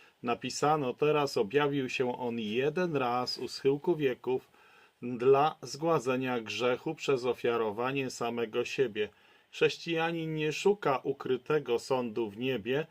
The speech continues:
ale chrześcijanin ufa temu, co już się dokonało. Adwentystyczne daty i wyliczenia nie prowadzą do pewności zbawienia, lecz do wątpliwości. Wiara w Chrystusa daje pokój, bo to Chrystus jest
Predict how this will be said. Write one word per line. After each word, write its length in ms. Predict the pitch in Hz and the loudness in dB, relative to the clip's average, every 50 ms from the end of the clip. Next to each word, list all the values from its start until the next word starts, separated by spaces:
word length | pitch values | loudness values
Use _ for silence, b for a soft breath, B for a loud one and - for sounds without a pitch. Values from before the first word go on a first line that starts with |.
| B B B B B B B | B B B B B B B
ale 380 | - 135 127 123 127 143 160 | 0 2 4 4 4 4 2
chrześcijanin 840 | 156 - - 135 123 - - - 113 113 113 110 107 107 110 110 110 - | 2 2 2 2 2 0 -4 -4 -4 -4 -2 -2 -4 -4 -4 -6 -6 -4
ufa 420 | - 131 127 120 - 143 147 175 | -2 0 0 0 2 2 2 2
temu, 580 | 180 - - 120 113 110 110 110 113 123 147 180 | 2 0 -2 -2 0 -2 -2 -2 -2 -2 -2 -4
co 220 | 175 - - 117 | -4 -2 0 0
już 260 | 113 123 139 156 147 - | 0 0 -2 -4 -6 -6
się 320 | - - 165 165 165 147 | -8 -6 -6 -6 -4 -4
dokonało. 760 | 113 110 - - - 123 123 143 143 135 120 107 98 101 104 B B B B B B B | -4 -4 -4 -2 -2 -2 0 0 0 2 0 0 -2 -2 -6 B B B B B B B
Adwentystyczne 1080 | - - 160 151 143 190 180 165 151 - 165 151 - - 196 202 196 - 147 143 135 123 | -2 -2 0 0 2 0 0 0 0 -4 -6 -6 0 2 2 2 2 -2 -4 -2 -2 -2
daty 440 | 110 104 123 131 147 139 - - 127 | -2 0 0 0 0 0 0 0 0
i 120 | 113 113 | 0 -2
wyliczenia 680 | 104 117 120 113 110 107 - - 135 135 139 135 127 | -2 -2 -2 -2 -4 -8 -6 -4 -4 -2 -2 -2 -4
nie 160 | 120 123 123 120 | -4 -4 -6 -2
prowadzą 640 | - 131 123 120 113 131 143 135 120 127 117 110 | 0 0 0 2 2 2 2 2 2 0 0 0
do 100 | 101 113 | 0 -2
pewności 600 | 104 - 117 107 104 110 123 131 123 - - - 117 | 0 0 0 0 0 -2 -6 -6 -8 -8 -10 -10 -10
zbawienia, 600 | 104 101 113 113 110 117 135 143 143 139 127 123 | -6 -4 -4 -4 -2 -2 -2 0 0 -2 -2 0
lecz 240 | 123 127 120 113 110 | 0 0 -2 -2 0
do 140 | 120 117 | -2 -2
wątpliwości. 1040 | 104 113 135 127 117 - - 135 123 120 131 131 120 113 - - - - 117 107 104 B B B B B B B B - | 0 0 -2 -2 -2 -8 -10 -8 -4 -2 0 0 0 0 -2 -8 -10 -10 -10 -10 -10 B B B B B B B B -6
Wiara 360 | 123 156 180 165 147 139 135 | -2 0 0 2 2 0 -2
w 40 | - | -2
Chrystusa 640 | - - 143 143 135 - - 165 160 - - 143 135 | 2 4 4 4 4 2 -4 -6 -2 0 0 0 2
daje 340 | 123 143 135 127 131 127 120 | 2 2 2 4 4 2 2
pokój, 500 | - - 135 123 117 - - 170 175 143 | 4 4 4 4 2 0 -2 -2 -2 0
bo 340 | 123 135 131 131 131 127 B B B B B B B - | 2 2 2 2 2 0 B B B B B B B 2
to 120 | 156 151 | 2 2
Chrystus 680 | 151 - 196 190 160 - - - 113 104 107 - - - _ _ | 4 6 6 6 6 4 0 -2 -2 -2 -2 -2 -10 -20 _ _
jest 480 | - 123 127 131 123 120 - - - | -6 0 2 4 4 2 0 -2 -10